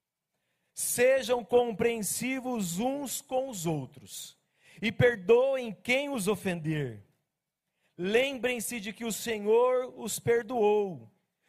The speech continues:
de modo que vocês também devem perdoar. Acima de tudo, revistam-se do amor,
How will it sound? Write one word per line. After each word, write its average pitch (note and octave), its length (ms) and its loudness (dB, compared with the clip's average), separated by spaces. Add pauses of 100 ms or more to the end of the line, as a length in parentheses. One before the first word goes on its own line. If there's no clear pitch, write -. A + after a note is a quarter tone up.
de C#3+ 240 -6
modo G#3+ 600 0
que A3 120 -10
vocês A3 580 -2
também A3 440 0
devem G#3+ 440 0
perdoar. C3 680 -6 (800)
Acima C#4 480 0
de B3 100 -10
tudo, D3+ 540 -8 (320)
revistam-se B3 1040 -2
do B3+ 180 2
amor, G3+ 480 2